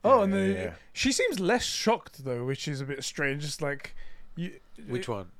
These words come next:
Speaker 1: Uh, the, the woman with the kid and
Speaker 2: Oh, right.
Speaker 1: whatnot,
Speaker 2: Well,
Speaker 1: the one
Speaker 2: the
Speaker 1: that she comes to, to save, I guess, something
Speaker 2: Well, I
Speaker 1: like
Speaker 2: guess
Speaker 1: that.
Speaker 2: she knows that the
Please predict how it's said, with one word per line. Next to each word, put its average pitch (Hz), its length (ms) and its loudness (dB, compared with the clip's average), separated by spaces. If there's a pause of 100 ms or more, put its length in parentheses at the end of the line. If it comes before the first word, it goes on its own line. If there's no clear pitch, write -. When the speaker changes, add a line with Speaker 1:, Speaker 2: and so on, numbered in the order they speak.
Speaker 1:
Uh, 180 340 6
the, 175 340 4
the 175 120 4
woman 180 560 4
with 156 160 0
the 160 80 2
kid 165 340 2
and 139 140 -2
Speaker 2:
Oh, - 20 -2
right. 139 180 2
Speaker 1:
whatnot, 135 180 0
Speaker 2:
Well, 165 100 4
Speaker 1:
the 143 60 2
one 147 100 2
Speaker 2:
the 147 60 -2
Speaker 1:
that 147 60 -4
she - 100 -10
comes 139 300 -2
to, 135 220 -2 (140)
to 143 100 -4
save, 165 500 0
I 165 120 0
guess, 165 260 -2
something 165 200 -8
Speaker 2:
Well, 135 80 2
I - 0 -
Speaker 1:
like 151 80 2
Speaker 2:
guess 180 100 0
Speaker 1:
that. 190 60 -4
Speaker 2:
she 160 60 -2
knows 127 400 -4
that 131 200 -12
the 95 80 -12